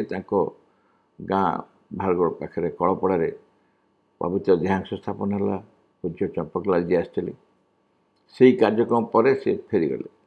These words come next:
ସେତେବେଳୁ ଶାରୀରିକ ଅସୁସ୍ଥତା ଭୟଙ୍କର ଭାବେ ବଢ଼ିଯାଇଥାଏ। ସେ କିନ୍ତୁ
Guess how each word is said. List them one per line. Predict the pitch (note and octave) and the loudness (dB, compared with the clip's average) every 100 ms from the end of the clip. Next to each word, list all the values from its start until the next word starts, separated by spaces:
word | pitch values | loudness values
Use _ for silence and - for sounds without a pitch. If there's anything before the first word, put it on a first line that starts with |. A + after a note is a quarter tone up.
| _ _ _ _ _ _ _ _ _ _ _ _ _ _ _ _ - _ _ | _ _ _ _ _ _ _ _ _ _ _ _ _ _ _ _ -20 _ _
ସେତେବେଳୁ | - G2+ A2+ A2+ G#2+ - | -10 0 2 4 2 -4
ଶାରୀରିକ | F#2+ A2 A2 | -4 -4 -2
ଅସୁସ୍ଥତା | A2 G2 - G2+ A#2+ C3 C3 - _ | -2 -2 -8 -12 -12 -8 -8 -8 _
ଭୟଙ୍କର | F2+ G#2+ A2+ G#2+ | -10 -8 -6 -4
ଭାବେ | F2+ D2+ | -6 -8
ବଢ଼ିଯାଇଥାଏ। | D2 C#2+ C2+ _ _ _ _ _ _ _ _ _ _ _ _ _ _ _ _ _ _ _ _ _ _ _ _ _ | -14 -14 -14 _ _ _ _ _ _ _ _ _ _ _ _ _ _ _ _ _ _ _ _ _ _ _ _ _
ସେ | - G#2+ | -10 -8
କିନ୍ତୁ | - F#2+ - | -6 -6 -4